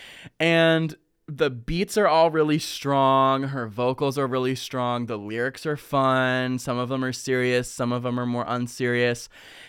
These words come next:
And it's, you know, it's not anything like Preacher's Daughter where there's, like, a big, you know, poetic storyline going on. No, this is just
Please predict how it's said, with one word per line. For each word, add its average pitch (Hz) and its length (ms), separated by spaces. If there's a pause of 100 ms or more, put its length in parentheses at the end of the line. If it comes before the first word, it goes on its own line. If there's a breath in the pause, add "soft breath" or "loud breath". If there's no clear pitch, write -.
(120)
And 139 460
it's, - 420
you 160 140
know, 127 280
it's 151 240
not 175 360
anything 180 380
like 147 260
Preacher's 143 340
Daughter 131 300
where 123 140
there's, 120 260
like, 113 300
a 120 60
big, 117 500
you 113 80
know, 95 340 (380 soft breath)
poetic 120 420
storyline 110 580
going 101 240
on. 92 300
No, 160 220
this 156 220
is 208 140
just 156 480